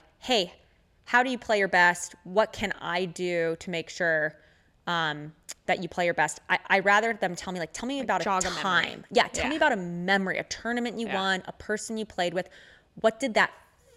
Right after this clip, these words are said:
Speaker 1: feel like to you? 'Cause sometimes people don't even realize what they need,
Speaker 2: Mm-hmm.
Speaker 1: right?
Speaker 2: Mm-hmm.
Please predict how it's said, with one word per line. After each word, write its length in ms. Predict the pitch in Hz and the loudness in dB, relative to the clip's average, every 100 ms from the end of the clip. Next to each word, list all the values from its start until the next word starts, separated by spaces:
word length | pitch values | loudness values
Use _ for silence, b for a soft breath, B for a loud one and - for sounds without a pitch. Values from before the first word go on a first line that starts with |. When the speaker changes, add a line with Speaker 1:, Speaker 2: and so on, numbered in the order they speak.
| - | 0
Speaker 1:
feel 420 | 247 196 143 - _ | 4 4 2 -6 _
like 500 | 165 - - - - _ _ | -2 -2 -2 -10 -20 _ _
to 140 | - | -4
you? 180 | 190 78 | -2 -2
'Cause 160 | - 226 | -4 -4
sometimes 300 | 311 508 508 | -4 -4 -6
people 240 | - 339 392 | -6 -2 -2
don't 120 | 262 | -2
even 200 | 185 180 | -4 -2
realize 380 | 165 147 - - | -2 0 -2 -4
what 120 | - | -8
they 100 | - | -8
need, 220 | - - - _ _ _ - | -10 -16 -20 _ _ _ -12
Speaker 2:
Mm-hmm. 200 | 196 190 | -8 4
Speaker 1:
right? 480 | 185 202 254 - 202 | 6 6 2 -4 -12
Speaker 2:
Mm-hmm. 280 | 190 185 | -12 -12